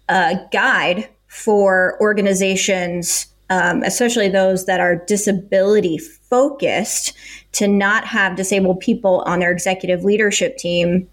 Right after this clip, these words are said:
and on their board. And she, in fact, says that the use of advisory committees or advisory groups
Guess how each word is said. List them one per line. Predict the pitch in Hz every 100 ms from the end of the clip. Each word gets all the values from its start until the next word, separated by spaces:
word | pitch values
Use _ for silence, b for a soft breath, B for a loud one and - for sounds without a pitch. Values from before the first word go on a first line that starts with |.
| _ -
and | 226 220 190 190
on | - 196
their | 190 190
board. | 233 262 - - - B B B
And | 214
she, | 202 240
in |
fact, | 226 247 247
says | 226 208 202
that | 214 196 190 - - _ -
the | 220
use | 226 247 247
of | 196
advisory | 202 185 240 277 277 196 190
committees | 175 - 196 185 180 180
or | 185
advisory | 185 185 190 185 185
groups | 185 220 180 185 -